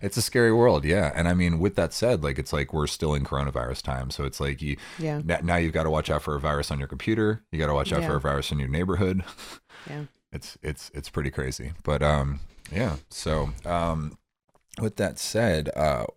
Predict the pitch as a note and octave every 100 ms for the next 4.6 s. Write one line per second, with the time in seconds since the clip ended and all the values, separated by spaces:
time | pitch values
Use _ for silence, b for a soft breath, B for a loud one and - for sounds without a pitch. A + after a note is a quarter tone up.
0 | - F2 E2 - F2 D#2 D2 C#2 - F2
1 | D#2+ D2+ A#1 D2 D2 C#2 - C#2+ C#2 -
2 | D2+ C#2+ C2+ - - C#2+ C#2+ D2 D2 C#2+
3 | - D#2 D2 C#2 - C2 C#2 D#2 - C2+
4 | C2+ - C2+ C2+ C2 C2+